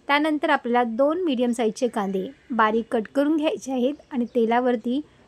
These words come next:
छान सोनेरी रंग होईपर्यंत ह्याला आपण परतून घेणार आहोत. आणि परतल्यानंतर आपल्याला लगेचच एक टोमॅटो घालायचा आहे, तो सुद्धा मी इथे बारीक कट करून घेतलेला आहे. तो सुद्धा आपल्याला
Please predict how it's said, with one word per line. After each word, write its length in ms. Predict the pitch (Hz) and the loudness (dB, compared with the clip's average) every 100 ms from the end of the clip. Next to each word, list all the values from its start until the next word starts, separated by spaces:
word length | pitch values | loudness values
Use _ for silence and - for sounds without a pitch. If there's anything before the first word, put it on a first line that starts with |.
| - | -12
छान 240 | - 302 320 | -2 0 0
सोनेरी 380 | 269 247 247 240 | 0 2 4 2
रंग 220 | 214 214 | 2 0
होईपर्यंत 520 | 233 196 208 202 202 | 0 0 -2 -2 -2
ह्याला 260 | 214 208 214 | 0 0 0
आपण 280 | 202 277 523 - | 0 -2 -2 0
परतून 360 | 226 247 233 | 0 2 0
घेणार 260 | 226 208 196 | 2 2 0
आहोत. 260 | 185 190 196 - - - - - _ - | -2 -4 -8 -14 -20 -20 -20 -20 _ -6
आणि 160 | 269 294 | -2 0
परतल्यानंतर 920 | - 269 285 330 349 294 247 285 190 311 - - | 2 4 2 0 0 2 2 2 0 -4 -12 -4
आपल्याला 480 | 247 254 285 262 262 | -2 0 0 2 2
लगेचच 480 | 247 226 269 294 - | 2 0 0 -2 -2
एक 140 | 262 247 | -2 0
टोमॅटो 400 | 240 214 226 262 | 0 2 2 2
घालायचा 380 | 254 214 208 214 | 4 2 0 -2
आहे, 200 | 196 247 370 - | -2 -4 -6 -6
तो 60 | 262 | -6
सुद्धा 220 | 262 226 | -4 -2
मी 120 | 233 | -2
इथे 140 | 240 240 | 0 2
बारीक 320 | 220 190 208 | 2 2 0
कट 200 | 226 196 - | -2 -2 0
करून 220 | 247 285 | 0 2
घेतलेला 400 | 277 - 226 220 | 0 0 -2 0
आहे. 200 | 208 285 466 _ - _ _ _ _ - | 0 -2 -6 _ -20 _ _ _ _ -6
तो 80 | 302 | -4
सुद्धा 240 | 330 269 | -2 0
आपल्याला 420 | 269 262 262 226 | 0 0 0 0